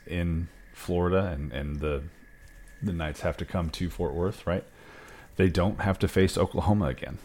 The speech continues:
They don't have to travel back to Norman. They get that one game against the Sooners. Um, this is a, a, a pretty favorable schedule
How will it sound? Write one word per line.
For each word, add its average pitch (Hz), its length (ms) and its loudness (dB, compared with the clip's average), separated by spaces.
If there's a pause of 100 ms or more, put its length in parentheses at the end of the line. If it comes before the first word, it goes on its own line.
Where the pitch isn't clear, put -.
(100)
They 78 100 2
don't 82 200 6
have 82 140 8
to - 80 -6
travel 80 300 2
back 82 200 0
to 87 60 -2
Norman. 85 360 -2 (200)
They 78 120 0
get 73 160 -2
that 73 180 2
one 76 260 0
game 78 400 0 (320)
against 78 400 -4
the 78 60 -8
Sooners. - 520 -2 (400)
Um, 76 500 -2
this 82 260 0
is 110 140 0
a, 127 80 0 (200)
a, 90 100 4
a 85 160 2
pretty 107 340 4
favorable 85 580 2
schedule 76 600 0